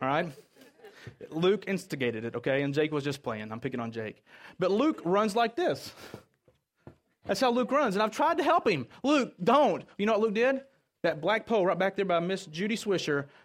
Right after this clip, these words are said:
smack dab into it. I'm hoping Luke learned his lesson. Oftentimes in the car this week,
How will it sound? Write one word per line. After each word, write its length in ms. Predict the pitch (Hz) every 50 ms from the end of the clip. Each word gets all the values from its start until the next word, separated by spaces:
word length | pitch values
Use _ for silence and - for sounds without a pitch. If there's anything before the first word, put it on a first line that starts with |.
| _ -
smack 580 | - - - - 196 196 190 202 233 247 240
dab 240 | 226 240 240 233 214
into 320 | 214 196 180 - 170 139 120
it. 180 | 113 - - _ _ _ _ _ _ _ _ _ _ _ _ _ _ _ _ _ _ _ _ _ _ _ _ _ _ _ - - - - - - _ _ _ _ _ _ _
I'm 220 | - 156 156 139 - _ _ -
hoping 400 | - - 269 285 220 208 180 160
Luke 220 | 165 196 180 -
learned 160 | 196 196 190
his 160 | 185 190 170 160
lesson. 360 | 147 131 120 - 117 104 - _ _ _ - _ _ _ _ _ _ _ 269 277 _ _ _ _ - - - - - - - - - - - -
Oftentimes 580 | - 190 220 - 254 233 202 233 226 233 233 208
in 80 | 233 240
the 80 | 226
car 300 | - 247 233 233 226 208
this 180 | 180 160 - -
week, 340 | 175 165 151 135 - -